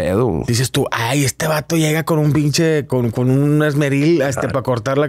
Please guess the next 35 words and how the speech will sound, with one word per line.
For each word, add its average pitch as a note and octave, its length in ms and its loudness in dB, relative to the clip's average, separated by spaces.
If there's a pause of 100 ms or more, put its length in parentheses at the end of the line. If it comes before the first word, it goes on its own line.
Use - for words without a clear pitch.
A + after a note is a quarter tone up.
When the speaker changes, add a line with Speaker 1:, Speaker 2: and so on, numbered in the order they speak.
(120)
Speaker 2:
y, B2+ 180 2
y G#2+ 340 0
que A#2+ 180 -2
nadie C3 180 0
le D3+ 80 2
va C#3+ 80 2
a C#3+ 40 0
decir C#3+ 200 0
nada". C3+ 260 0
Speaker 1:
No, C3 160 -2
hay C3+ 120 -2
pozos C#3 320 0
de D#3+ 80 0
agua D#3+ 180 0
cuando C#3 240 0
te - 80 -4
das A#2 180 -2
cuenta D3 360 -2
que B2+ 300 -2
es A2+ 120 -2
un C#3 120 2
youtuber C#3 360 0
el C#3 80 0
que B2+ 100 -2
los A#2 160 0
está A2 280 -2
poniendo A#2+ 320 0
y A#2+ 60 2
no A2+ 80 0
el A2+ 60 0
gobierno. A#2+ 380 0
Dice, A2 360 0
"Eh, G#2 60 -10
que, - 200 -8
que A2 160 -4